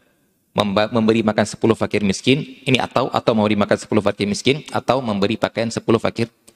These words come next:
miskin. Kalau ini tidak mampu, baru puasa. Nah, sebagian orang kalau ditanya kafaratnya sumpah, pelanggaran sumpah apa,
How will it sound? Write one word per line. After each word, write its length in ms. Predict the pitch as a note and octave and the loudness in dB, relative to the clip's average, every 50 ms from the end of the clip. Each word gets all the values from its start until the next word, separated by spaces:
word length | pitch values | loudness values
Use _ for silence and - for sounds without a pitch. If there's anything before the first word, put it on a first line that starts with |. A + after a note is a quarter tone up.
| _ _ _ | _ _ _
miskin. 400 | - A2 G#2+ - - G2+ F2 D2+ C#2+ - - _ _ _ _ _ _ _ | 0 0 2 2 2 -2 -2 -2 -6 -14 -20 _ _ _ _ _ _ _
Kalau 240 | - C3 B2 C3 C3 | 0 2 2 2 2
ini 160 | D3+ C#3+ C3+ | 2 0 0
tidak 240 | - - A#2 A2+ - | 0 2 0 2 2
mampu, 240 | C3+ C3+ - C3+ | 2 0 2 2
baru 240 | B2+ A#2 A#2 B2+ B2+ | 2 2 2 0 0
puasa. 480 | - - G2 G2 F#2 - - - - - - _ _ _ _ _ _ _ _ _ _ _ - | 0 0 0 0 0 -2 -6 -10 -10 -10 -14 _ _ _ _ _ _ _ _ _ _ _ -2
Nah, 160 | G2+ F#2 F#2 | -2 -2 -2
sebagian 400 | - - G2 G2 F#2 G2 F#2+ G2 | 0 0 0 0 2 2 0 2
orang 160 | A#2+ B2+ A#2 | 2 2 2
kalau 160 | A2+ G2+ G2 - - - | 2 0 0 0 -4 -8
ditanya 480 | C3 B2 A2+ - - G#2 A2 A2 - - _ _ _ _ _ _ _ _ - - | -4 -4 -2 0 0 0 0 0 -2 -4 _ _ _ _ _ _ _ _ -10 -4
kafaratnya 800 | - B2 - - A#2+ A#2+ B2 A#2 - - B2+ A2+ A2+ A2+ A2+ A2 | -4 -4 0 0 0 0 0 -2 -4 -4 -2 0 0 0 0 0
sumpah, 400 | - C#3 B2 A#2 - B2+ - - | -2 -2 -2 0 -2 -2 -2 -2
pelanggaran 400 | - B2+ A#2+ A#2 A2+ A#2+ A#2+ A2+ | -2 0 0 0 0 0 0 -2
sumpah 400 | - - B2 A#2+ C#3+ C3+ C3 - | -2 -2 0 0 0 0 0 0
apa, 240 | - C3 C#3+ D3 | 0 0 0 -2